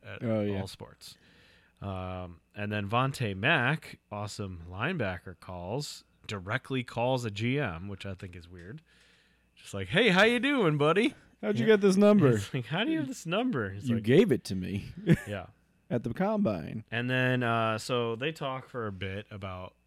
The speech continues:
Speaker 1: why Vontae would be a great pick
Speaker 2: Yeah.
Speaker 1: at number seven, and he needs, which is what the Browns pick is actually at.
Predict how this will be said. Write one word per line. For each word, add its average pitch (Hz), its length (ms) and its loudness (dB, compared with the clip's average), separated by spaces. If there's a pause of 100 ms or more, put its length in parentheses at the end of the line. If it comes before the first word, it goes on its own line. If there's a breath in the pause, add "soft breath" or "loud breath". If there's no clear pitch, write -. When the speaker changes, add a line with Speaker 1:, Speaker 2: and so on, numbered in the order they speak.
(360)
Speaker 1:
why 92 300 -12
Vontae 104 480 -8
would 101 100 -8
be 101 120 -6
a - 20 -10
great 110 320 -4 (460)
pick 113 160 -4
Speaker 2:
Yeah. 107 80 0
Speaker 1:
at 101 140 -10
number 107 200 -8
seven, 156 500 -2 (380 loud breath)
and 117 240 -2
he 113 160 -2
needs, 113 500 -4
which 98 160 -10
is 95 120 -10
what 98 180 -10
the 98 60 -12
Browns 92 320 -10
pick - 360 -10
is 92 220 -14
actually 90 380 -10
at. 131 340 -4